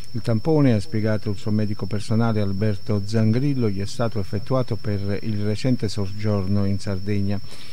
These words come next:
In quei giorni, tra gli altri, Berlusconi aveva incontrato anche l'imprenditore Flavio Briatore. Auguri di pronta guarigione trasversali da Zingaretti, Di Maio e Renzi a Salvini e Meloni. La figlia ha avuto sintomi per un paio di giorni."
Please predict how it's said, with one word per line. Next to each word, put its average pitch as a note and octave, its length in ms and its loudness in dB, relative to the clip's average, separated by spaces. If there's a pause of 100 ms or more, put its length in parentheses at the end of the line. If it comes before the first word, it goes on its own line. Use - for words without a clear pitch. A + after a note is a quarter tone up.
(220)
In A#2+ 100 0
quei B2+ 120 2
giorni, C3 380 4
tra A2 160 0
gli A2+ 140 0
altri, C#3 360 2
Berlusconi G#2+ 460 2
aveva G#2 240 2
incontrato G#2 500 0
anche G#2 320 0
l'imprenditore G#2 880 0 (120)
Flavio G2 640 -2
Briatore. G2+ 600 -2 (440)
Auguri G#2 380 0
di G2+ 100 2
pronta G#2 380 0
guarigione G2+ 520 0
trasversali G#2 800 0
da G2+ 180 0
Zingaretti, G2+ 640 0
Di G2 100 -2
Maio G#2+ 380 2
e - 20 0
Renzi A#2+ 540 0
a G2 100 0
Salvini G2+ 500 0
e G2+ 60 4
Meloni. G#2 460 2 (420)
La A2+ 160 0
figlia A#2 300 0
ha - 20 2
avuto G#2 280 -2
sintomi A2+ 580 2
per G2+ 240 0
un G#2 180 2
paio F#2+ 320 -2
di G2+ 220 0
giorni." F#2+ 440 -2